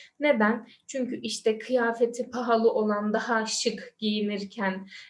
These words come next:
durumu olmayan daha kötü giyinecek şekilde değil de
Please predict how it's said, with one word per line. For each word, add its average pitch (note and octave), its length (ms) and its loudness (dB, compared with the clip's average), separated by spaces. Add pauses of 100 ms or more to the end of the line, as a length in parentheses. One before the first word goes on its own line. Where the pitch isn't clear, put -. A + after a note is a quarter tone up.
(140)
durumu A3+ 340 2
olmayan F#3+ 680 2
daha G#3+ 280 2
kötü G#3+ 300 -4
giyinecek G3+ 640 -2
şekilde F#3+ 520 -2
değil B3 340 0
de A3+ 220 0